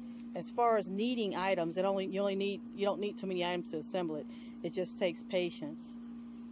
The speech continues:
and preferably two people to make your process easier when assembling it. Yeah, and it shows nice.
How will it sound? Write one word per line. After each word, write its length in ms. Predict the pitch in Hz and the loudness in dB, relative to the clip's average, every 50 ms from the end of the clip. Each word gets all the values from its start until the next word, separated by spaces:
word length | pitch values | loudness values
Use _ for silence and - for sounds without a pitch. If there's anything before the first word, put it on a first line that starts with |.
| - - - - - | -12 -12 -12 -10 -4
and 440 | 175 175 180 180 175 170 170 170 - | -2 0 2 2 2 2 0 -2 -2
preferably 500 | - 202 - - 233 226 220 190 190 170 | -4 -6 0 4 4 4 4 4 2 -2
two 180 | - - 196 180 | -2 -2 -6 -4
people 380 | - 190 180 165 - 156 160 | -2 -2 -4 -2 -2 -4 -6
to 120 | 160 - 170 | -4 -2 -2
make 240 | 165 160 165 - - | -2 -2 -2 -4 -6
your 200 | 165 165 160 160 - - - - - - - - - - - - - - - - - | -6 -6 -6 -6 -8 -10 -10 -10 -10 -10 -10 -10 -10 -10 -10 -10 -10 -10 -10 -8 0
process 640 | - 208 190 185 185 - - 180 160 156 156 - - - | 4 6 6 6 6 4 0 -2 -2 -2 -4 -6 -8 -6
easier 420 | - 190 190 190 170 156 160 160 156 | -4 -4 -2 -2 -4 -2 -2 -2 -2
when 160 | 160 160 156 | -2 -2 -2
assembling 500 | 151 - - 180 165 156 151 147 139 135 | -4 -4 -4 -2 -2 -2 -2 -2 -4 -6
it. 140 | 135 - - - - - - - - - - - 240 - - - 233 233 - - - - - - - - - - - - - - - - - - - - - - - - - - - - - - - - - - - - - - - - - - - - - - - - - - - - - - | -8 -8 -10 -10 -10 -10 -10 -10 -10 -10 -10 -10 -10 -10 -10 -10 -10 -10 -10 -10 -10 -10 -10 -10 -10 -10 -10 -10 -10 -10 -10 -10 -10 -10 -10 -10 -10 -10 -10 -10 -10 -12 -12 -12 -12 -12 -10 -12 -12 -12 -12 -12 -12 -12 -12 -10 -12 -12 -12 -12 -12 -12 -12 -12 -12 -12 -12 -12 -12 -12 -10 -2
Yeah, 220 | - 226 269 320 330 | 2 6 6 6 6
and 80 | 269 | 6
it 80 | 214 - | 4 2
shows 400 | - - 208 226 233 233 233 233 | 0 0 4 4 4 4 4 2
nice. 460 | 220 214 226 247 - - - - - | -2 2 2 2 2 0 -4 -12 -12